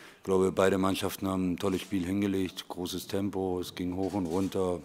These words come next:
Alles, was den Fußball auszeichnet, war vorhanden. Wir sind natürlich enttäuscht, vollkommen klar, äh,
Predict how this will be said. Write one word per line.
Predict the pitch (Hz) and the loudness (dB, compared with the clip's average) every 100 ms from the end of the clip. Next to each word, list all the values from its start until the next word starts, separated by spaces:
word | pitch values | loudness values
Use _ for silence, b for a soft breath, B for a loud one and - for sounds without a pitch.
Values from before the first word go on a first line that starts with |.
| - - | -10 -4
Alles, | 92 95 - - | 0 0 -2 -2
was | 92 - - - - | -2 -2 -2 -6 -6
den | 87 | -4
Fußball | 110 104 98 | -2 0 2
auszeichnet, | 90 98 98 90 92 78 | 4 4 4 2 0 -2
war | 90 90 | 0 2
vorhanden. | 95 90 104 123 - B B B B B B B B B - | 2 2 2 0 -4 B B B B B B B B B 2
Wir | 104 | 10
sind | 143 | 12
natürlich | 156 131 139 131 117 | 12 12 12 12 10
enttäuscht, | 120 104 123 135 165 - - B B - | 8 8 10 12 10 2 -6 B B -6
vollkommen | 113 104 104 95 | -2 0 0 -2
klar, | 104 107 143 - | -2 -2 -2 -6
äh, | 107 69 104 107 101 98 95 85 | -12 -8 -2 0 2 2 2 -2